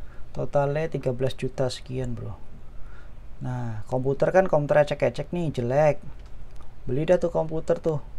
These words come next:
Ini udah nih, komputer kecil aja nih. Ini Core lima, delapan giga S S D kan ada tuh. Total delapan belas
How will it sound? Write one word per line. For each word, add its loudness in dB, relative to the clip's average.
Ini -2
udah 2
nih, 0
komputer -4
kecil 0
aja -2
nih. -2
Ini -8
Core 0
lima, -2
delapan -2
giga -2
S -2
S -6
D -4
kan -4
ada -2
tuh. -2
Total 0
delapan 0
belas -2